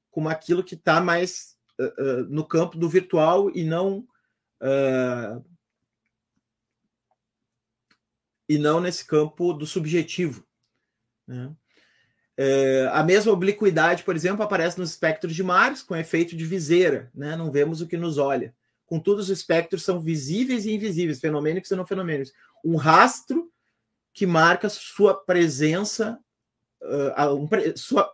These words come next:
ah, seu presente de sua ausência de antemão.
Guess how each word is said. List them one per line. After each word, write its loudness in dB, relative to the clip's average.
ah, 0
seu 0
presente 0
de -8
sua -2
ausência 0
de -6
antemão. -6